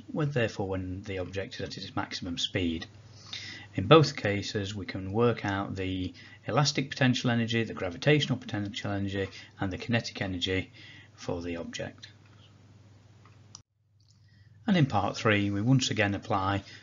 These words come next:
conservation of mechanical energy. If we're looking for maximum displacement, the object is instantaneously at rest, and we can therefore compare again all of the energy in the initial position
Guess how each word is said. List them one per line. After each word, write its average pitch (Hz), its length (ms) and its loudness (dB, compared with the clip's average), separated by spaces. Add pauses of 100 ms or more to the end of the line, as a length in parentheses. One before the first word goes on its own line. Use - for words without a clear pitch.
conservation 110 540 2
of 92 100 -4
mechanical 90 360 -6
energy. 85 380 -8 (720)
If - 120 -4
we're 123 60 4
looking 107 160 0
for 113 100 2
maximum 135 360 2
displacement, 110 640 2
the 104 120 0
object 110 400 0
is - 160 -6
instantaneously 104 800 2
at 90 120 -10
rest, 127 500 2 (640)
and 95 360 -4 (120)
we 107 100 -6
can 107 180 -4
therefore 104 680 2 (340)
compare 101 720 -4
again 95 460 -6
all 131 240 6
of 107 100 2
the 107 80 2
energy 104 460 2
in 95 240 -4
the 95 280 -4
initial 110 340 4
position 104 580 0